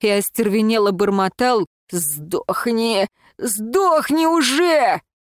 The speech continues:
Через четыре часа яд Василиска перестал действовать, и раны больше не затягивались.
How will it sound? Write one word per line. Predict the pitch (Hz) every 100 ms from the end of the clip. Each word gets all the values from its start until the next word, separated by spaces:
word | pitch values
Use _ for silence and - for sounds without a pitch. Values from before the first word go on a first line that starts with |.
| _ _ _ _ _ _ _ _ _ _ _ _
Через | - 180 165 -
четыре | - 175 - 170 165
часа | 165 - 170 - 196 185 - _ _ _ _ _ _ _ -
яд | 196 214 214 -
Василиска | 190 185 - 202 190 220 - - 185
перестал | - 202 202 - - 202 175 170
действовать, | 170 220 220 - 180 165 165 - _ _ _ _ _ _
и | 208 208
раны | 214 214 196
больше | 175 196 180 196
не | 190
затягивались. | 190 202 208 - 160 - 180 170 202 -